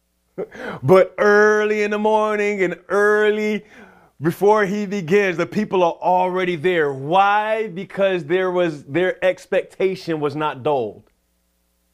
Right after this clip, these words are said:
Mm. And it was for his teaching. Okay, so remember, how you do one thing is how you do everything. <laughs> How you do one thing is how you do everything. Let me encourage somebody.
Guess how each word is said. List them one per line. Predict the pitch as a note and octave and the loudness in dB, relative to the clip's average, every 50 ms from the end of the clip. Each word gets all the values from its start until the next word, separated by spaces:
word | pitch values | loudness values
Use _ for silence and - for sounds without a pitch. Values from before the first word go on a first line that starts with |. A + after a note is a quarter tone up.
| _ _ _ _ _ _ _ _ _ _ _ _ _ _ _ _ _ _ _ _ _ _ | _ _ _ _ _ _ _ _ _ _ _ _ _ _ _ _ _ _ _ _ _ _
Mm. | G3+ A3+ A3+ G#3+ F#3 D#3 C3 A2 F#2+ E2+ D#2 - _ _ _ _ _ _ _ _ _ _ _ _ _ - | 0 2 4 4 4 4 2 0 -4 -8 -12 -20 _ _ _ _ _ _ _ _ _ _ _ _ _ 2
And | G#3+ B3 | 2 4
it | C4+ C4 | 4 2
was | B3+ A#3+ - | 2 0 0
for | - B3+ C4 B3 A#3 | 2 4 6 6 6
his | B3 A#3+ A3 | 4 0 -6
teaching. | - - - D4 D4+ D#4 D4+ - - F3 D#3 A#2 G2 - - _ _ _ _ _ _ _ _ _ _ _ _ _ _ _ _ _ _ _ _ _ _ _ _ _ _ _ _ _ _ _ _ _ _ _ _ _ _ _ _ _ _ _ _ _ _ - | -12 -6 -2 0 0 0 0 -2 -4 -4 -4 -4 -6 -10 -18 _ _ _ _ _ _ _ _ _ _ _ _ _ _ _ _ _ _ _ _ _ _ _ _ _ _ _ _ _ _ _ _ _ _ _ _ _ _ _ _ _ _ _ _ _ _ 4
Okay, | D#3 F#3 F3+ - A#3 B3+ C4 A3 | 4 4 6 6 6 6 6 6
so | G#3+ - G3+ G3+ | 4 6 6 6
remember, | A3 A3+ C4+ C#4 C4+ A#3+ A3+ G#3 F#3 - - _ _ - | 8 8 6 6 6 6 4 4 4 0 -10 _ _ -2
how | C3 C#3 | 0 2
you | D3+ F3 F3+ | 2 2 0
do | E3+ G#3+ | -4 -2
one | G#3 G3+ A3+ A#3+ A#3 A#3 | 0 2 2 2 0 0
thing | A3+ B3+ C4 C4+ C#4 C#4 C4 A3+ F#3+ - _ _ _ _ _ _ C3 - | -2 -4 -2 -2 -2 -4 -6 -8 -12 -18 _ _ _ _ _ _ -8 -6
is | C#3 C#3 | -4 -4
how | A#2+ C3+ D#3 E3+ | 0 2 2 2
you | F#3 G3 F#3 | 0 -2 -4
do | F3 A#3 A#3+ | -2 0 0
everything. | B3+ C4 B3 B3 G3 E3 A3+ A#3 A3+ A3+ A3 A3 G#3+ - _ _ _ _ _ _ _ _ _ _ _ _ - | 0 0 0 -4 -4 -2 -2 0 0 0 -2 -6 -10 -14 _ _ _ _ _ _ _ _ _ _ _ _ -20
<laughs> | B2+ - - G3 - - - - - - - | -8 -2 -2 -2 -2 -2 -8 -18 -20 -6 0
How | D3+ D#3+ | 2 2
you | F3+ G3 G3 | 2 2 0
do | F3 G#3+ G#3 | -2 -2 0
one | G#3+ A3 A3 A3 | 2 2 2 0
thing | A3 A3+ A3+ A3+ A3+ A3 | 0 0 0 2 2 0
is | A3 A3 - - - - - | -2 -4 -6 -12 -20 -6 -2
how | D#3 F#3 | 0 0
you | G#3 G#3 | 0 0
do | F#3 A3+ G3 | -2 0 0
everything. | A#3 B3 A#3+ A#3 G#3+ D#3+ G#3 G#3+ G#3+ G3+ | 2 2 0 -2 -2 -2 -2 -2 0 0
Let | F3 F3+ | -2 -2
me | G3+ G3+ | -2 -4
encourage | G3+ - G#3+ A#3+ B3 A#3+ A3+ | -2 0 0 0 2 0 0
somebody. | A3 G#3+ F#3+ G#3 G#3 G#3+ G#3 A3 | -2 -2 0 2 2 2 0 -2